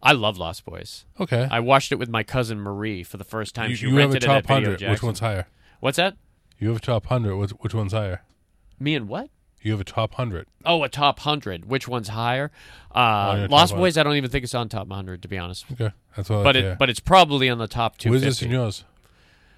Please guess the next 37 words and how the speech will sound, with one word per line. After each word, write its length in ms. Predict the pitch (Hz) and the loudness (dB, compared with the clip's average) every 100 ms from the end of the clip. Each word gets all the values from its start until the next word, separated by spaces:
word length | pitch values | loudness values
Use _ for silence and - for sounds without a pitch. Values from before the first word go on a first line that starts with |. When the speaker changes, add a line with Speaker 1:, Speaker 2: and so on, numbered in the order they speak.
| _ _ _ _ - | _ _ _ _ -2
Speaker 1:
Uh, 360 | 120 107 101 104 | 2 2 0 0
this 200 | 156 156 | 0 0
is 120 | 143 | 0
high 220 | 139 110 | 2 2
up 140 | 98 - | 0 -2
on 140 | 92 | -8
mine. 300 | 87 85 92 101 | -6 -8 -8 -6
It's, 140 | 110 156 | 0 2
I 100 | 120 | 4
don't 180 | 139 139 | 4 2
Speaker 2:
Yeah. 60 | - | -2
Speaker 1:
kind 180 | 131 117 | -2 -2
of, 140 | 92 92 - _ - | -4 -12 -20 _ -6
uh, 240 | 117 101 95 | -4 -2 -4
rate 300 | 101 107 104 | -2 -2 -2
'em 340 | 98 95 90 - | -4 -8 -10 -2
after 320 | 101 98 104 | 0 0 -6
number 260 | 95 92 87 | -6 -8 -8
ten. 400 | - 95 92 98 127 | -6 -6 -8 -10 -6
They're 120 | 101 | -6
just 260 | 90 - - | -6 -12 -16
kind 200 | - 95 | -10 -10
of 100 | 82 - | -10 -14
on 320 | 87 80 82 | -12 -12 -12
the 80 | 80 - | -14 -16
top 260 | 82 80 | -16 -14
hundred 340 | 85 78 73 - _ - | -14 -14 -16 -18 _ -8
Speaker 2:
Okay. 200 | 110 101 | -4 -4
Speaker 1:
list. 340 | 85 - - - | -6 -8 -12 -10
Speaker 2:
So 220 | - 110 | -4 -2
your 220 | 101 98 | -2 -4
top 300 | 90 110 95 | -2 -2 -2
ten, 340 | - 101 98 101 | -2 -2 -2 -8
it's 160 | 98 - | -10 -8
not 120 | 98 | -8
on 140 | 95 | -8
there? 160 | 101 | -12